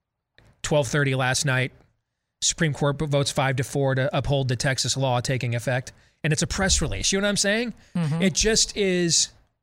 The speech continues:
Speaker 1: all the, think of all the debates, the elections, the protests, the March for Life every year, these grandstands that have been made against this all this time. Twelve thirty last night, they take a vote, it's five four,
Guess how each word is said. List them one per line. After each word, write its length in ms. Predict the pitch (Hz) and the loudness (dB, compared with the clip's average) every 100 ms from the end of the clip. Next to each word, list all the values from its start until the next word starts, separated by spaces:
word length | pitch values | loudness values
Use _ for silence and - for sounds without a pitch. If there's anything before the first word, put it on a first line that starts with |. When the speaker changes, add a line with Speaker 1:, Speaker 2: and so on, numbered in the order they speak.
| _ - - - _ - | _ -20 -20 -20 _ 0
Speaker 1:
all 200 | 196 262 | 4 6
the, 120 | 240 | 4
think 300 | 226 277 254 | 2 -2 -2
of 80 | 170 | 0
all 220 | 220 240 | 2 2
the 80 | 190 | 2
debates, 640 | 147 131 233 226 185 - - | 0 -2 0 -2 0 -2 0
the 140 | 160 | 0
elections, 640 | 156 160 208 - - 143 - | 0 0 0 0 -2 0 0
the 140 | 160 | -2
protests, 1040 | - - 220 220 - 107 - - - - - | -4 -2 0 0 -2 -2 -2 -4 -10 -12 -2
the 200 | 170 196 | 0 2
March 380 | 185 214 254 - | 2 2 2 0
for 120 | 226 | 0
Life 280 | 233 208 - | 2 0 0
every 300 | 233 214 220 | -2 -2 -2
year, 340 | 233 180 120 110 - - | -2 0 -2 -4 -12 -4
these 200 | 208 196 | 0 0
grandstands 960 | 135 170 262 294 277 - 294 277 214 185 | 2 2 4 4 2 2 2 2 0 0
that 100 | 202 | 0
have 80 | |
been 140 | 190 196 | 0 0
made 240 | 240 285 | 0 0
against 340 | 185 170 156 - | 0 0 0 0
this 220 | 160 196 | 0 2
all 180 | 226 277 | 4 4
this 160 | 277 | 2
time. 460 | - 294 233 139 135 - _ _ _ _ _ _ _ _ - - - - - _ - - - | 0 0 0 0 -2 -8 _ _ _ _ _ _ _ _ -20 -20 -18 -20 -20 _ -10 -10 -4
Twelve 220 | - 151 | 0 2
thirty 200 | 160 139 | 2 0
last 260 | 127 117 - | 2 0 0
night, 160 | 110 | -2
they 60 | 110 | -2
take 160 | 110 101 | -4 -4
a 40 | |
vote, 180 | 104 - | -4 -4
it's 100 | - | -4
five 200 | 95 98 | -4 -4
four, 280 | 101 90 | -4 -6